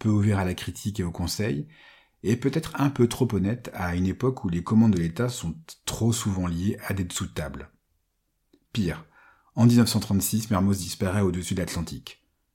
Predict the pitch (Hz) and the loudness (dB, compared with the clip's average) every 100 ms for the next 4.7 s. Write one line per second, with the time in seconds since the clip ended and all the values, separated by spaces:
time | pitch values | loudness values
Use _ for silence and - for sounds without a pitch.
0 | _ 90 92 87 - 87 76 78 78 104 | _ -2 0 -2 -2 -4 -4 -6 -2 -2
1 | 104 98 92 113 - _ _ _ 143 - | 2 2 0 -4 -12 _ _ _ -2 2
2 | 104 - 95 95 85 85 87 95 87 - | -2 -2 -4 -4 -4 -4 -2 -2 -4 -6
3 | 82 85 82 85 90 107 95 92 90 87 | -6 -6 -6 -4 0 4 4 2 0 0
4 | 82 82 78 - - - | -2 -4 -6 -10 -20 -20